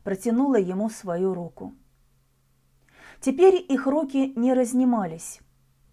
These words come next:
Он мельком и быстро взглянул на неё, ничего не выговорил и опустил свои глаза в землю.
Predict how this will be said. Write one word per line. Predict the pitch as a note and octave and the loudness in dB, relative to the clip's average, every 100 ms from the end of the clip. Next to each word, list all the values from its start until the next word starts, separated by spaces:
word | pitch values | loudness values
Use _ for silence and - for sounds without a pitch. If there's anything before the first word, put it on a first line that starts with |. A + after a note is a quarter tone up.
| _ _ _ _ - - | _ _ _ _ -20 -4
Он | B3 C4+ C4+ | 4 4 4
мельком | A#3+ C#4 D4+ C4+ C4 C4 | 2 4 2 4 2 2
и | B3+ | 0
быстро | A#3 C4+ C4+ - A#3+ | 2 2 0 0 -2
взглянул | A3 A3+ B3 A#3+ G#3+ | 0 0 2 2 0
на | G#3+ | -2
неё, | G#3+ G3+ F#3+ F3+ G3 _ _ _ _ _ _ _ _ _ _ _ _ - | -2 -2 -6 -8 -14 _ _ _ _ _ _ _ _ _ _ _ _ -12
ничего | - A#3+ - C4 B3+ | -2 -2 0 0 4
не | B3 B3 | 4 4
выговорил | B3 D#4+ C4 G3 F3+ E3 - _ _ _ _ _ _ | 2 2 2 2 0 -6 -10 _ _ _ _ _ _
и | - | 4
опустил | A#3+ A3+ G#3+ - - D#4+ E4+ | 4 4 -2 -4 -4 -4 -4
свои | - - G3 A3 | -10 -4 0 0
глаза | A3+ F#3 E3+ F#3 | -2 -4 -4 -4
в | F#3+ | -6
землю. | F3+ F#3 F3 F3 G3 | -6 -8 -8 -12 -14